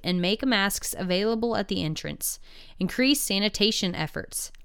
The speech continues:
Consider doing drive-in church before you have walk-in church.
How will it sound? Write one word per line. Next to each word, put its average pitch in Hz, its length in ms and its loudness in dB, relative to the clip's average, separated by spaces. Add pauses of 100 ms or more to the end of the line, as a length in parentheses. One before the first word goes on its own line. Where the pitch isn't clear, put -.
(160)
Consider 247 480 4
doing 180 320 4
drive-in 170 460 2
church - 420 0
before 175 320 -2
you 196 160 0
have 185 240 2
walk-in 196 460 4
church. - 420 -6